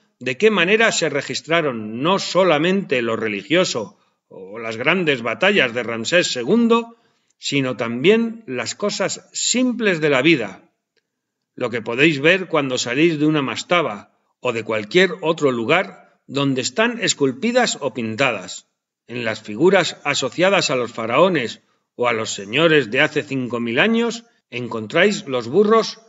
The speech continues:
de orejas gachas y grises, los cigoñales que sirven para sacar el agua del Nilo.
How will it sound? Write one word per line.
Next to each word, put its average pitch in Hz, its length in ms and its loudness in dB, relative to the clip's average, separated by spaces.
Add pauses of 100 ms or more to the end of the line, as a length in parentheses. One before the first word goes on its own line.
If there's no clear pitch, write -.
(220)
de 104 200 -10
orejas 120 480 -4
gachas 143 420 0
y 110 60 -8
grises, 135 640 -4 (600)
los 123 220 -2
cigoñales 156 920 0
que 123 120 -6
sirven 208 400 2
para 123 200 0
sacar 170 480 -2
el 123 100 -4
agua 151 240 0
del 107 220 -4
Nilo. 147 400 -2